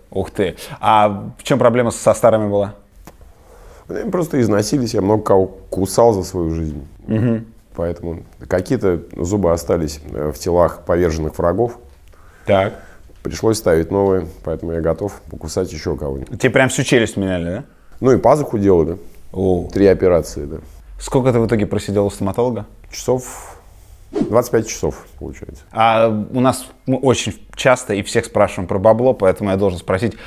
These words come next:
Speaker 1: сколько вся челюсть в итоге тебе обошлась?
Speaker 2: Вся хуйня двести пятьдесят тысяч.
Speaker 1: А, рублей?
Speaker 2: Нет.
Speaker 1: Двести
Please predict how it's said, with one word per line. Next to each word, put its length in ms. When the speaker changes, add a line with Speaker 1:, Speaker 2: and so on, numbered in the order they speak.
Speaker 1:
сколько 320
вся 180
челюсть 380
в 40
итоге 200
тебе 160
обошлась? 440
Speaker 2:
Вся 260
хуйня 840
двести 300
пятьдесят 300
тысяч. 180
Speaker 1:
А, 340
рублей? 400
Speaker 2:
Нет. 240
Speaker 1:
Двести 640